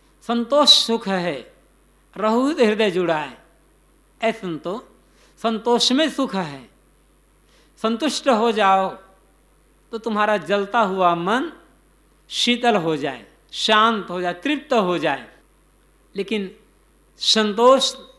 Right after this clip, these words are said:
करना चाहिए, ये बात ही लोगों को समझ में नहीं आती है। तो जब बात समझ में नहीं आएगी,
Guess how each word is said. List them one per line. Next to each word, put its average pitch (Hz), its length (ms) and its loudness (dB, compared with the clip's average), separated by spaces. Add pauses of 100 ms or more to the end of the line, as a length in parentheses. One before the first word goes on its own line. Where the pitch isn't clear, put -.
(600)
करना 208 320 0
चाहिए, 254 460 2
ये 247 200 2
बात 185 340 -4
ही 247 60 0
लोगों 269 180 2
को - 80 -4
समझ 269 200 -2
में 262 140 0
नहीं 262 260 -2
आती 254 400 -4
है। 247 200 -12 (1900)
तो 202 400 -2 (340)
जब 226 200 -6
बात 208 180 0
समझ 208 300 -4
में 214 120 -2
नहीं 202 340 0
आएगी, 175 520 -2